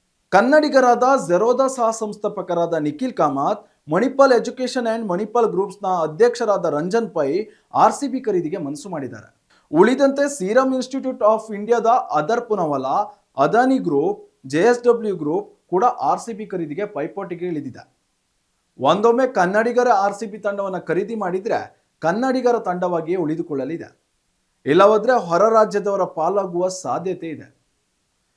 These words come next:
ಕನ್ನಡಿಗರನ್ನ ಹೊರತುಪಡಿಸಿ ಇತರರು ತಂಡವನ್ನ ಖರೀದಿಸಿದ್ರೆ,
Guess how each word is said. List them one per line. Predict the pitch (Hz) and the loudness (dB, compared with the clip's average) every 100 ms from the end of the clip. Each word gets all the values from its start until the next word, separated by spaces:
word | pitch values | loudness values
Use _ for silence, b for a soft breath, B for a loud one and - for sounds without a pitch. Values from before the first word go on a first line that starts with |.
| _ _ | _ _
ಕನ್ನಡಿಗರನ್ನ | 170 214 262 269 262 254 247 | 4 6 4 4 2 2 2
ಹೊರತುಪಡಿಸಿ | 208 214 220 220 208 208 196 247 | 0 -2 -2 -2 -2 -4 -6 -8
ಇತರರು | 185 220 226 220 | -4 -2 0 -2
ತಂಡವನ್ನ | 220 196 190 202 190 180 | -4 -4 -2 -2 -4 -6
ಖರೀದಿಸಿದ್ರೆ, | 175 175 190 - 180 233 175 - _ | -6 -6 -8 -10 -6 -2 -2 -4 _